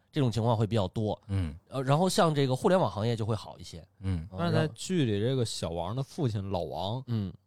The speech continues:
Speaker 3: 应该是一个程序员。
Speaker 1: 对，
Speaker 2: 对，
Speaker 1: 他应该是一个I T。
Speaker 3: 他在一个互联网大厂干了十年，
Speaker 1: 是。
Speaker 3: 嗯，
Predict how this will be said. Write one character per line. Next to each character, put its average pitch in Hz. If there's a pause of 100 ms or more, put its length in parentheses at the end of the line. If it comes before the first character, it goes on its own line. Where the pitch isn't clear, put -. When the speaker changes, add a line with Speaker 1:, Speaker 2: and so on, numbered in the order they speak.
Speaker 3:
应 170
该 190
是 160
一 117
个 143
程 131
序 143
员。 95
Speaker 1:
对， 180
Speaker 2:
对， 117
Speaker 1:
他 233
应 254
该 247
是 190
一 185
个 185
I 151
T。 175
Speaker 3:
他 196
在 196
一 139
个 160
互 175
联 170
网 117
大 -
厂 90
干 170
了 107
十 -
年， 117 (160)
Speaker 1:
是。 160
Speaker 3:
嗯， 92